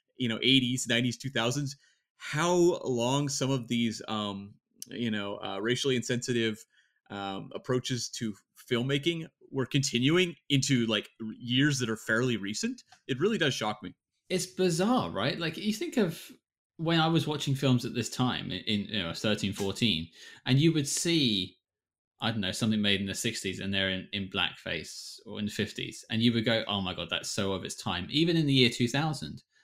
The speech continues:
Speaker 2: And now, twenty years removed, apparently they were still doing it.
Speaker 1: Yeah, yeah.
Speaker 2: And we didn't, we didn't say anything about it.
Speaker 1: No, no, and, uh,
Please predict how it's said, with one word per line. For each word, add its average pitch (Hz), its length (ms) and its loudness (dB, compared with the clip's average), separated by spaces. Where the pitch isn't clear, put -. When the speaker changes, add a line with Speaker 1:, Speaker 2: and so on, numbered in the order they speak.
Speaker 2:
And 156 160 2
now, 208 160 4
twenty 185 340 -2
years 156 280 2
removed, 131 560 0
apparently 285 320 0
they 233 100 0
were 214 80 4
still 214 200 2
doing 180 360 2
it. 62 120 -12
Speaker 1:
Yeah, 143 360 4
yeah. 147 300 2
Speaker 2:
And 135 120 4
we 147 100 8
didn't, 202 280 4
we 139 100 8
didn't 180 160 4
say 165 160 6
anything 175 180 4
about 147 240 4
it. 139 160 0
Speaker 1:
No, 143 440 2
no, 190 280 0
and, 120 360 0
uh, - 440 -8